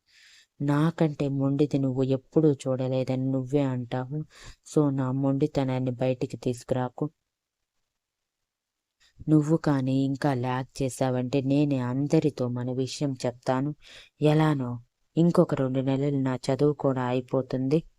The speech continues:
కంప్లీట్ అవుతుంది కాబట్టి ఇక ఎటువంటి అడ్డంకి కూడా ఉండదు. నిన్ను పెళ్లి చేసుకొని చక్కగా సెటిల్ అయిపోతాను" అని సీరియస్గా చెప్తే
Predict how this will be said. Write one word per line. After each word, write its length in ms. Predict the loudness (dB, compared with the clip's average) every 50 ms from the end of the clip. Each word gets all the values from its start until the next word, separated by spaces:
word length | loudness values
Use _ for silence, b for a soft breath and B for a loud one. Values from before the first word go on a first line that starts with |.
| _ -4 -2
కంప్లీట్ 420 | -2 0 0 2 2 2 2 2
అవుతుంది 400 | -2 -2 -2 -2 -4 -2 -2 -4
కాబట్టి 720 | -4 -2 -4 -4 -2 -4 -8 -8 -4 -4 -4 -2 -4 -6 B B B B B B B
ఇక 160 | -2 2 2 2
ఎటువంటి 640 | 2 2 0 0 2 2 2 2 2 0 -2 -2
అడ్డంకి 560 | -2 -2 -4 -4 -2 -2 -2 -2 0 0 -2 0
కూడా 380 | 2 2 2 2 4 2 0
ఉండదు. 480 | 0 0 -2 -2 -2 -2 -2 -2 -2 -4 B B B B B B B 4
నిన్ను 220 | 6 6 6 6 4
పెళ్లి 360 | 6 4 4 6 4 2 0 2 0
చేసుకొని 380 | 0 0 -2 -2 0 0 0
చక్కగా 540 | -2 -4 -6 -6 -4 2 2 2 4 4 2
సెటిల్ 360 | 2 2 -2 -2 -2 -2 -2
అయిపోతాను" 680 | -2 -2 -2 -2 -2 -2 0 0 0 0 2 0 0 -2 B B B B B B 0 2
అని 200 | 2 2 2 0
సీరియస్గా 720 | -2 -2 0 0 2 2 2 2 2 0 -2 -4 -4 -4
చెప్తే 600 | -2 -2 -4 -4 -4 -4 -4 -4 -2 -2 -4 -6